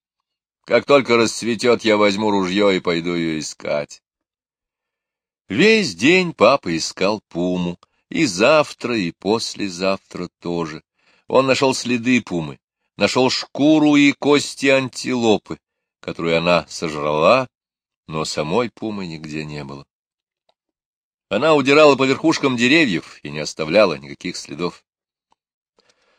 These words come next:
Папа сказал, что он не успокоится, покуда не убьёт Пуму. Нельзя оставлять Пум на свободе там, где живут маленькие девочки.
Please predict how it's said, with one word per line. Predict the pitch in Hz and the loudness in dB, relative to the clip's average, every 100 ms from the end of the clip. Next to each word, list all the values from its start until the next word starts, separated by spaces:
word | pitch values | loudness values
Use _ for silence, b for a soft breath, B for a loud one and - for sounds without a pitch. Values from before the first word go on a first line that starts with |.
| _ - | _ 2
Папа | 185 190 185 | 2 4 0
сказал, | - 170 180 175 | 0 0 2 0
что | - 175 | 0 0
он | 170 | 2
не | 165 | 0
успокоится, | 165 - 160 156 185 190 170 - | -4 -2 -2 0 2 2 0 -4
покуда | 170 143 143 135 117 | -6 -4 -2 -4 -4
не | 117 123 | -8 -4
убьёт | 123 104 98 95 87 - - - | -4 -2 0 2 0 -2 -14 -20
Пуму. | - 80 80 80 73 _ _ _ _ _ _ _ | -12 -8 -8 -10 -14 _ _ _ _ _ _ _
Нельзя | - 135 156 139 151 131 104 | -8 -2 0 4 6 8 6
оставлять | - - 82 85 82 - | 2 -4 0 0 -2 -4
Пум | 127 135 90 | -2 -2 -2
на | 87 | -4
свободе | - 87 87 143 139 85 | -4 -4 -2 0 0 -2
там, | - 117 107 | 0 0 0
где | 80 90 90 | -2 -4 -4
живут | 80 92 - | -4 -6 -6
маленькие | 80 87 78 73 71 71 | -2 -2 -2 -10 -12 -10
девочки. | 71 78 71 - - | -6 -6 -6 -12 -14